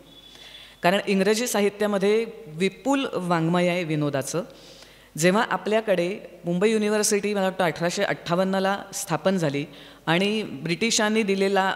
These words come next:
अ, अभ्यासक्रम आपल्याकडे रुजू झाला आणि आपल्याला सगळ्या लोकांना इंग्ल-, इंग्रजी साहित्य वाचायला मिळालं, त्यानंतरच आपल्याकडे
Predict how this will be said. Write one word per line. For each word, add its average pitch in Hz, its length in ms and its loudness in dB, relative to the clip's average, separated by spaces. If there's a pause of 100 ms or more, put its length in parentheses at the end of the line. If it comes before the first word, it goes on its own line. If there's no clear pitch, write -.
(140)
अ, 160 180 -4
अभ्यासक्रम 156 800 0
आपल्याकडे 170 420 0
रुजू 165 260 -2
झाला 143 340 -2 (580)
आणि 214 300 2
आपल्याला 202 580 2 (180)
सगळ्या 175 300 0
लोकांना 175 420 0
इंग्ल-, 175 380 2
इंग्रजी 185 380 2
साहित्य 185 460 2
वाचायला 175 400 2
मिळालं, 127 360 -2 (800)
त्यानंतरच 247 680 2
आपल्याकडे 196 640 0